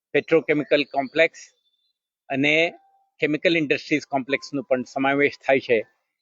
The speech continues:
એવા ઇન્ડસ્ટ્રીઝના વાઇટલ ઇન્સ્ટોલેશનના સિનિયર એક્ઝિક્યુટિવ્સ, સિક્યુરિટી પર્સનલ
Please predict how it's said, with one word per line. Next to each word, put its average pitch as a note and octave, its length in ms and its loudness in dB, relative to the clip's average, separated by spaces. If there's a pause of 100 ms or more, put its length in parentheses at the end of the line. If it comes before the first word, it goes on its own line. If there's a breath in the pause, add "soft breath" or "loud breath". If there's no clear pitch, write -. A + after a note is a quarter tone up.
(160)
એવા E3 220 6
ઇન્ડસ્ટ્રીઝના D3+ 880 0
વાઇટલ C3 340 0
ઇન્સ્ટોલેશનના C#3 800 -2 (1200)
સિનિયર E3+ 340 4
એક્ઝિક્યુટિવ્સ, D3 600 0 (720)
સિક્યુરિટી D#3 460 0
પર્સનલ D3+ 520 0